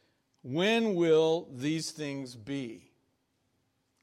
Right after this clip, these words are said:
Which is exactly the same as what Mark records,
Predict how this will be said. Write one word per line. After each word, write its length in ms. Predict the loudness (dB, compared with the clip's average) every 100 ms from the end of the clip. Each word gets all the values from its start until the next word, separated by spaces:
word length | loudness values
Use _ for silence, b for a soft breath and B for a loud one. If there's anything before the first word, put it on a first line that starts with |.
| _ _ _ _ _ _ _ _ _ _ _
Which 220 | -8 -6
is 160 | -4 -4
exactly 520 | -4 2 2 4 0
the 140 | -2 -2
same 380 | -4 -4 -4
as 120 | -6 -6
what 220 | -6 -6
Mark 420 | -6 -4 -4 -4
records, 840 | -12 -12 -8 -6 -6 -8 -12 -18